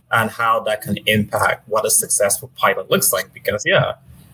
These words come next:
uh, it's done one way here, pilot is successful,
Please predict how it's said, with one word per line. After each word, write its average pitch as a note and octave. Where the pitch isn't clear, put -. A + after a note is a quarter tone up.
uh, A2+
it's -
done A#2
one A2
way G#2
here, C#3+
pilot A2
is G#2
successful, C3+